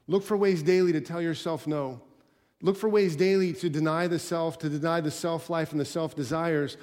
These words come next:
from any step of getting the upper hand. And while this matter, when it comes to matters of sin issue, it's not just limited to matters of sin issue. That anytime there's the prompting of the Holy Spirit in your life,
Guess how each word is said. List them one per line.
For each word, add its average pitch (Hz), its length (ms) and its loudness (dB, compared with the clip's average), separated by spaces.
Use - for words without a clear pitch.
from 160 340 0
any 180 240 0
step 175 340 -4
of 135 140 -6
getting 160 260 2
the 151 120 2
upper 143 200 -4
hand. 139 400 -4
And 165 160 0
while 220 280 2
this 185 280 -2
matter, 180 360 2
when 175 180 0
it 170 340 -2
comes 202 360 0
to 180 120 0
matters 160 560 0
of 143 140 -2
sin 208 320 -2
issue, 135 420 -2
it's 160 180 -4
not 175 280 0
just 156 260 -4
limited 165 500 0
to 143 80 0
matters 143 380 0
of 127 100 -4
sin 135 220 -4
issue. 131 340 -8
That 170 160 -6
anytime 226 460 0
there's 175 160 2
the 170 240 -2
prompting 180 500 -2
of 147 80 -2
the 147 80 -2
Holy 175 260 0
Spirit 170 360 -2
in 156 60 -4
your 151 120 0
life, 151 340 -2